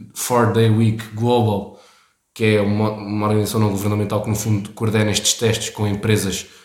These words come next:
de vários países, e agora falou-se de implementar estes testes em,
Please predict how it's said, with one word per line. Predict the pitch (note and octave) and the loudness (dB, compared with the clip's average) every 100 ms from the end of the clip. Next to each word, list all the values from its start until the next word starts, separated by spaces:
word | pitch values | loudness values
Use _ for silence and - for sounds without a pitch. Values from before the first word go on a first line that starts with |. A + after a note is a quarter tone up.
| _ | _
de | G2 | -6
vários | G#2 G2+ F#2+ | -2 0 -2
países, | - B2 C#3 F3 - - - - - - | -2 0 2 2 -2 -8 -12 -20 -20 -4
e | D3 D3 | 4 4
agora | C#3+ C#3+ D3 | 6 6 4
falou-se | C#3+ C3+ C3+ C3 - | 2 2 4 2 -2
de | |
implementar | B2+ A#2+ B2 A#2+ A2+ | -4 -4 -4 -2 0
estes | A2 - | 0 -4
testes | - A2 - - | -2 -2 -2 -2
em, | G#2 G2 F#2 F#2 | -2 -2 -4 -8